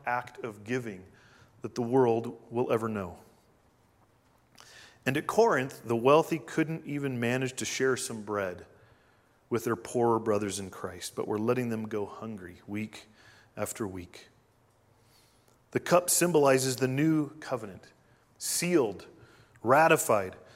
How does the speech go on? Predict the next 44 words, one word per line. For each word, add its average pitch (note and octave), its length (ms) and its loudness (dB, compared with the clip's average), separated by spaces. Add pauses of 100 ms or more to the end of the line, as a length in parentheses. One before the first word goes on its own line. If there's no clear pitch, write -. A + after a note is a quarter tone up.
(220)
as C3+ 140 4
covenants F3+ 460 4
were E3+ 160 8
all G3+ 260 10
the G#3 80 4
way F#3 140 6
back E3+ 280 4
to D3+ 80 -4
the C3+ 100 0
time D#3+ 240 2
of B2 100 2
Abraham, B2 800 2 (500)
with B2+ 260 2
blood, B2 520 4 (420)
this E3 220 4
time A#2 320 -4
with G#2+ 120 -12
the - 80 -12
precious, - 640 -2
the A2 160 -10
unique B2 600 -6 (540)
blood B2 320 6
of A#2 120 -2
the A2 80 2
Lamb A#2 300 2
of G#2+ 160 -4
God, G#2 340 2
the G2+ 60 -8
Messiah. G2 600 -6 (600)
The C3+ 100 6
Lamb D#3 300 8
without D#3 360 6
blemish, C#3 580 2 (320)
perfect G3 460 6
in C#3+ 80 4
every E3+ 260 8
way, D#3+ 420 6 (440)
acceptable F3+ 640 4
to D3 120 -2
God B2 300 2
where A2 160 -4
we D3 480 2
are A#2 160 2
not. G#2 520 -6